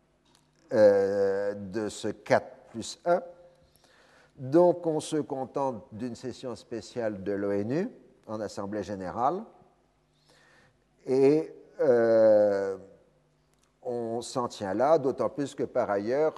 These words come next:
euh, les Américains ont dissuadé leurs alliés turcs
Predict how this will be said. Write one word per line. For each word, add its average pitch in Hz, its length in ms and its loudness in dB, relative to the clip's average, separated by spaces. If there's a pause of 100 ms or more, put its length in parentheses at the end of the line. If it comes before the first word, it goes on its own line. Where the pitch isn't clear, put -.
euh, 98 360 0
les 113 720 0
Américains 110 640 -4
ont 117 120 -2
dissuadé 113 840 2 (1800)
leurs 107 420 -4
alliés 101 460 -4 (1120)
turcs - 380 -6